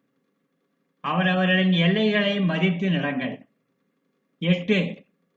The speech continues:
அவர்களுக்கு உதவி ப-, உதவி தேவைப்பட்டால் மட்டும் உதவுங்கள். அழைக்காத விருந்துக்கு அழைய-,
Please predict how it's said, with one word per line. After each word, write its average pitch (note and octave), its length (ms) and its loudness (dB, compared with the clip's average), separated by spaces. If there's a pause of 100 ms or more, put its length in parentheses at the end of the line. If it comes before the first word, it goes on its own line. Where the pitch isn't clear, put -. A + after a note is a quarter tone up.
(420)
அவர்களுக்கு F3+ 540 0
உதவி G#3+ 400 2
ப-, G#3+ 400 -8 (260)
உதவி F#3+ 460 0
தேவைப்பட்டால் G#3+ 960 2
மட்டும் A3 600 2
உதவுங்கள். D3+ 640 -2 (960)
அழைக்காத A3 840 2
விருந்துக்கு G3 600 0
அழைய-, F3 640 0